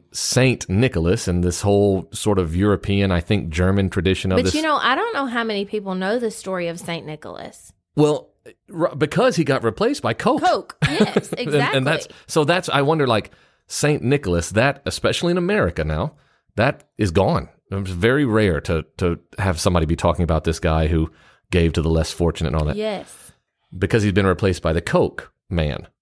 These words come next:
Speaker 1: Well, I wonder now, because of all the access we have to information, does that kind of go away?
Speaker 2: Yeah, I wonder that too.
Speaker 1: And in the midst of all of that, and I hate to be grabbing at low-hanging fruit, but the actual reason we're doing any of this Christmas celebration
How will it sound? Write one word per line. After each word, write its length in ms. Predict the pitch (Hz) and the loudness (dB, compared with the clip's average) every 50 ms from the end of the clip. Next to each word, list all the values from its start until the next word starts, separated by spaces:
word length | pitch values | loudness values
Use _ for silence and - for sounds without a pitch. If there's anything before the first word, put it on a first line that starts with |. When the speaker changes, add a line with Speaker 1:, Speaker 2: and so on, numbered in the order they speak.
| _ - | _ -4
Speaker 1:
Well, 240 | 90 95 98 98 95 - | 0 2 2 2 2 2
I 80 | - 98 | 0 0
wonder 380 | 101 101 127 151 143 120 95 87 | 2 4 2 2 4 2 2 2
now, 340 | 90 90 92 101 104 95 85 | 2 2 2 2 2 2 0
because 360 | 78 87 85 - 113 104 87 | 0 -2 -2 0 0 0 0
of 80 | 87 80 | 2 2
all 140 | 92 87 82 | 2 2 2
the 100 | 82 80 | 2 2
access 400 | 87 90 - - 90 85 - - | 0 0 -2 -2 -2 -2 0 0
we 80 | 90 | 0
have 160 | 82 85 76 | 0 0 0
to 60 | 69 80 | 0 -2
information, 520 | 80 - 85 95 120 135 - - 87 80 | -2 -2 0 0 0 0 0 -2 -2 0
does 220 | 76 85 82 82 | 0 0 0 0
that 280 | 85 113 123 143 - - | 0 0 0 0 -2 -4
kind 220 | - - 82 78 73 | -6 -6 -4 -4 -4
of 120 | 71 67 | -6 -4
go 160 | - 85 76 73 | -2 -2 -2 0
away? 320 | 73 67 67 64 62 55 - | -2 -4 -4 -6 -8 -10 -10
Speaker 2:
Yeah, 420 | - - 160 160 165 170 165 165 | -12 -12 -12 -12 -14 -16 -16 -16
I 60 | 170 170 | -16 -16
wonder 240 | 170 170 165 160 160 | -16 -16 -18 -20 -20
that 200 | 165 151 - - | -20 -20 -20 -20
too. 220 | - 185 202 202 190 _ _ | -16 -14 -14 -14 -16 _ _
Speaker 1:
And 120 | - - 113 | -4 -2 0
in 60 | 120 | 2
the 60 | 113 110 | 2 4
midst 300 | 120 139 170 170 - - | 4 4 2 2 2 0
of 80 | 113 - | 0 0
all 300 | - 82 135 170 214 202 | 0 0 2 4 4 4
of 120 | 147 110 | 4 4
that, 500 | 98 101 92 90 95 107 - - - - _ _ _ _ _ _ _ _ _ _ _ _ _ _ _ _ _ - | 2 2 2 2 2 0 -4 -8 -18 -20 _ _ _ _ _ _ _ _ _ _ _ _ _ _ _ _ _ -4
and 100 | 113 113 | -2 0
I 140 | 107 101 | 2 2
hate 180 | 101 123 120 - | 2 2 0 0
to 60 | 107 | -2
be 100 | 104 113 | -2 -2
grabbing 320 | 87 98 110 110 113 110 104 | 2 2 2 2 2 2 0
at 80 | 101 - | 0 0
low-hanging 480 | 101 110 107 101 110 110 101 98 95 90 | 2 2 2 2 2 2 0 0 -2 -2
fruit, 340 | - - 165 165 147 - - | -2 0 2 2 2 0 0
but 180 | 104 110 104 - | 0 0 0 0
the 180 | 107 101 - - | 0 0 0 0
actual 440 | 117 151 180 - - - 180 156 131 | 0 -2 -2 -2 -2 0 0 2 2
reason 400 | 127 131 131 131 117 117 113 110 | 2 2 2 2 2 2 2 2
we're 100 | 107 104 | 2 2
doing 360 | 87 101 117 139 147 131 110 | 2 2 2 4 4 2 2
any 240 | - 104 107 127 131 | 2 0 0 2 2
of 100 | 117 98 | 2 2
this 160 | 87 95 90 - | 2 0 0 0
Christmas 400 | - - 113 101 - - 95 - | -2 -2 -2 -2 -2 -2 -4 0
celebration 680 | - 104 95 92 76 98 110 120 - - 98 87 82 82 | 0 2 2 2 2 2 2 0 0 0 0 0 0 -2